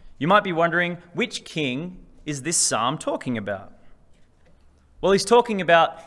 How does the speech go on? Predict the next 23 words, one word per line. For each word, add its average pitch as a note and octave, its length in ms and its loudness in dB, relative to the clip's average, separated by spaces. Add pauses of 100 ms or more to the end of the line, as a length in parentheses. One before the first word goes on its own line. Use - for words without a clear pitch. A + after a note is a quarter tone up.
his E3 180 -6
promised - 800 -2 (160)
king, F#2 380 -10 (720)
his D#3 260 -4
anointed E3+ 840 -2 (300)
king. F2+ 360 -12 (1040)
And F3 140 -6
to F3+ 80 -10
some B3+ 340 -2
extent, - 1000 -6 (600)
the D3+ 80 -6
line G3 420 0
of E3+ 140 -6
kings C3+ 320 -4
that C3 120 -6
we C3 100 -8
see C3 280 -6
through G#3 360 -6
the E3+ 80 -6
Bible A2 520 -4 (240)
starts - 960 -2
that D3+ 540 -2
promise. - 800 -8